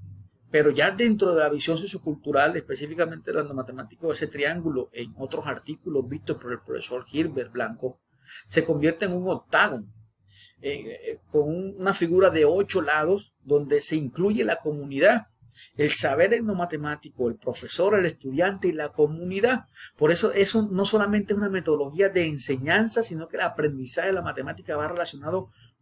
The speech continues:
con el grupo cultural. Y si yo, eh, eh, como investigador o como grupo de investigación o como persona que queremos trabajar en pro de alguna cultura, trabajamos en ese proceso de articular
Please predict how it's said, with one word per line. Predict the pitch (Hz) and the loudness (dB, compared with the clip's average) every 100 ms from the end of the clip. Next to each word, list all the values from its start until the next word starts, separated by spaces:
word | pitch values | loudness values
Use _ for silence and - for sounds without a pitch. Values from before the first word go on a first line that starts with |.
| - | 2
con | 156 139 | 4 4
el | 131 131 | 2 2
grupo | 131 254 294 220 - | 6 6 6 4 2
cultural. | 135 123 - 113 110 107 | 0 -6 -6 -4 -2 -4
Y | 117 | -6
si | - 127 - | -8 -8 -14
yo, | - 196 247 285 269 - - _ _ - - | -2 6 8 8 4 2 -4 _ _ -12 0
eh, | 151 147 131 143 139 127 135 | 4 4 4 -2 -2 -4 -8
eh, | 139 | -8
como | 151 143 139 | -6 -4 -2
investigador | 135 131 - 131 120 131 185 190 147 | -2 -2 -2 -2 2 8 10 10 6
o | - | 2
como | 127 120 110 | -8 -12 0
grupo | 143 202 - 139 | 4 4 4 0
de | |
investigación | 123 117 - 123 113 - 170 185 | 0 -4 -12 -10 -6 -2 0 0
o | 151 | -4
como | - | -10
persona | - 151 165 | -10 -8 -8
que | 139 | -10
queremos | - 123 170 214 - | -8 -4 -4 -6 -6
trabajar | 151 131 127 165 175 | -6 -6 -4 0 0
en | 165 139 | 0 -4
pro | 117 139 165 | -6 0 0
de | - | 2
alguna | 147 135 156 | -2 -6 -10
cultura, | 147 131 - - 254 294 294 _ - - _ - | -8 -10 -8 -2 0 0 -2 _ -20 -20 _ 0
trabajamos | 147 139 123 165 240 294 | 4 4 4 4 4 6
en | 214 | 4
ese | 208 220 | 4 0
proceso | 214 220 208 190 185 160 | 2 2 4 2 0 -2
de | 147 147 | 2 2
articular | 143 139 156 - 143 151 185 156 | 2 -2 -10 -4 4 6 6 4